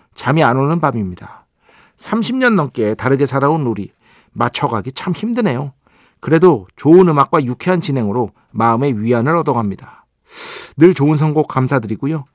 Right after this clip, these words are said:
배 작가님, 제작진 분들도요. 어, 제작진 한 명 있습니다. 네, 분들 아닙니다. <laughs> 매번 듣기만 했는데, 이제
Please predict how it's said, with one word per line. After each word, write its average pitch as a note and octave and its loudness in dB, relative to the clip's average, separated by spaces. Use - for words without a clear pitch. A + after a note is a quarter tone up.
배 C3+ -4
작가님, C3+ -2
제작진 D3 0
분들도요. G#2 -6
어, - -20
제작진 A#2 -8
한 F#3 -8
명 G#3 -2
있습니다. E2+ -8
네, F#2+ -10
분들 B2+ 2
아닙니다. A2 -4
<laughs> - -12
매번 F#3+ 6
듣기만 E3+ 0
했는데, B2+ -2
이제 D3 0